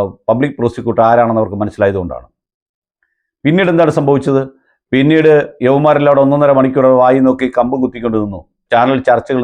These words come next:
നിർത്തിവെച്ചു. നിൽക്കുന്ന സമയത്ത് രാഹുൽ മാങ്കൂട്ടത്തിൽ അവിടെ വന്നിട്ടില്ല. ഇവിടെ വിജയിച്ച രാഹുൽ മാങ്കൂട്ടത്തിൽ, രാഹുൽ മാങ്കൂട്ടത്തിൽ ആവല്ലേ, ആവല്ലേ, പിടിച്ചെടുത്ത ഡ്രൈവർ ആയിരിക്കണേ എന്ന് അമ്മമാർ പ്രാർത്ഥിച്ചു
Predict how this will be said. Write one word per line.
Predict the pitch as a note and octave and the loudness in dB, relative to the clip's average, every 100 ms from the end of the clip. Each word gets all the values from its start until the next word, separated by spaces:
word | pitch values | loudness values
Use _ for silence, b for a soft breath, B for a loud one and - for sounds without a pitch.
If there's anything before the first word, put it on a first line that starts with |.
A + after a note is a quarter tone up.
| A#2 | -4
നിർത്തിവെച്ചു. | G#2+ B2+ G2+ G2+ F2+ - F#2 G2+ | -2 -2 -2 -6 -12 -14 -8 -8
നിൽക്കുന്ന | G#2 A#2+ A2 | -4 -4 -2
സമയത്ത് | G#2+ A2 G#2+ G#2+ - _ _ _ G2 | -2 -4 -4 -6 -6 _ _ _ -2
രാഹുൽ | A2+ B2 | -2 -2
മാങ്കൂട്ടത്തിൽ | G#2 F2+ F#2 F#2 | -4 -6 -6 -6
അവിടെ | E2 | -6
വന്നിട്ടില്ല. | D#2+ - - - _ _ _ _ | -8 -12 -20 -20 _ _ _ _
ഇവിടെ | G2 A2+ G2+ | -2 -2 -2
വിജയിച്ച | G2 G#2+ G#2 F#2 | -2 -4 -2 -4
രാഹുൽ | F2+ F#2+ | -4 -6
മാങ്കൂട്ടത്തിൽ, | F2 D#2+ D2+ _ E2+ | -8 -10 -16 _ -4
രാഹുൽ | A#2+ C3+ | -2 0
മാങ്കൂട്ടത്തിൽ | C3 A#2 G#2 G#2 | 0 -2 -2 0
ആവല്ലേ, | A2+ A#2+ A#2 G#2+ F#2+ | 2 2 2 2 2
ആവല്ലേ, | A2 G2+ G2 b b b - | 0 -2 -4 b b b -2
പിടിച്ചെടുത്ത | B2+ B2+ B2 A#2 G#2 | -2 0 0 0 0
ഡ്രൈവർ | G#2 B2 B2+ | 2 2 2
ആയിരിക്കണേ | A2 G#2+ G2+ G2+ | 2 0 -6 -6
എന്ന് | G2+ F#2 - F#2 | -6 -8 -8 -6
അമ്മമാർ | G#2+ G#2 F2+ | -4 -4 -4
പ്രാർത്ഥിച്ചു | F#2+ G2 - G2+ | -4 -4 -8 -14